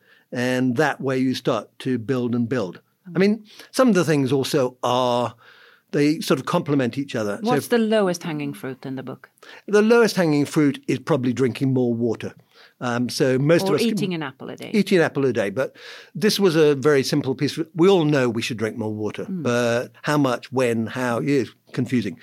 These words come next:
Speaker 1: So the simplest advice is you drink a large glass of water with every meal. Because you're having a meal, why not drink a large glass
Speaker 2: Mm.
Speaker 1: of water?
Speaker 2: Mm.
Speaker 1: Now, there is some evidence that this will, you know,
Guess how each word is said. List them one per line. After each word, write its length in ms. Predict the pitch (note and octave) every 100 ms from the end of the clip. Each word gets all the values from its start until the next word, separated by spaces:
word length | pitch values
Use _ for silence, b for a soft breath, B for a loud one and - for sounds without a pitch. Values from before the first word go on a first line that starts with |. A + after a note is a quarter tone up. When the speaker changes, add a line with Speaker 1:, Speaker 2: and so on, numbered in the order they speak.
| B B B
Speaker 1:
So 160 | D#3+ D3
the 100 | C3
simplest 380 | A3 F#3+ D#3+
advice 380 | C#3 B2+ B2+ B2
is 260 | C3+ B2 A2
you 80 | A#2+
drink 240 | B2+ A2
a 60 | C#3
large 200 | D#3+ -
glass 220 | B2+ G2+
of 60 | A#2+
water 180 | A#2
with 160 | A#2 A#2+
every 200 | A2 A2
meal. 260 | A2 E2+ - _ _
Because 140 | - A#2+
you're 120 | C3+
having 220 | D3 E3+
a 20 | A2
meal, 320 | A2+ A2+ G#2+ b _
why 160 | A#2+ B2
not 160 | B2+
drink 200 | B2 A#2
a 40 | B2
large 220 | A2+ G#2+
glass 180 | A#2+ G#2
Speaker 2:
Mm. 40 | B2
Speaker 1:
of 60 |
water? 280 | A#2 G#2 F2+ B
Speaker 2:
Mm. 160 | F3+ D#3+ C#3
Speaker 1:
Now, 140 | C#3
there 120 | C#3
is 100 | D3+
some 180 | - G3
evidence 500 | D#3 C3+ B2+ B2+ -
that 360 | B2+ A#2+ B2 A#2+
this 280 | A#2+ A2 -
will, 460 | B2 B2 A2+ A2+ -
you 100 | A2
know, 200 | G#2